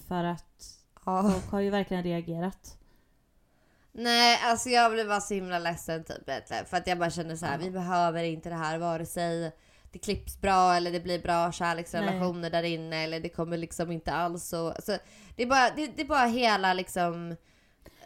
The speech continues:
Speaker 1: Det är redan
Speaker 2: eh,
Speaker 1: uppbyggt på
Speaker 2: Ja, exakt. Att man typ
Speaker 1: på ett
Speaker 2: ändå
Speaker 1: väldigt
Speaker 2: väljer
Speaker 1: dåligt
Speaker 2: att så här lyfta fram olika människor på det här sättet. Eh, tjejer, killar, eh, och liksom hur det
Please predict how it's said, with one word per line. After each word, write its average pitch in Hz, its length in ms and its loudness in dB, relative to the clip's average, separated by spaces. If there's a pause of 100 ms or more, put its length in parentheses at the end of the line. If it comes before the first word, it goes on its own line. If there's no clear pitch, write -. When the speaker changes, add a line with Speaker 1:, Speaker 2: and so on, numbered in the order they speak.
(140)
Speaker 1:
Det 226 120 0
är 202 40 2
redan 190 260 2
Speaker 2:
eh, 202 60 4
Speaker 1:
uppbyggt - 640 -6 (180)
på 160 480 -4
Speaker 2:
Ja, 302 400 4 (580)
exakt. - 520 -2
Att - 120 -4
man 247 160 -6
typ - 140 -6
Speaker 1:
på - 60 -6
ett - 100 2
Speaker 2:
ändå 247 180 -2
Speaker 1:
väldigt 269 160 0
Speaker 2:
väljer 226 320 0
Speaker 1:
dåligt 202 140 -4
Speaker 2:
att - 60 -14
så - 100 -6
här 190 120 0
lyfta 226 440 -4
fram 226 560 0
olika 196 800 -4
människor 196 540 -2
på 175 140 -6
det 180 60 0
här 170 60 -2
sättet. - 580 -6 (580)
Eh, 151 600 0
tjejer, 208 500 4 (100)
killar, 180 440 2 (300)
eh, 170 500 2 (100)
och 190 220 -2
liksom 170 720 -4
hur 185 560 -2
det 175 300 -4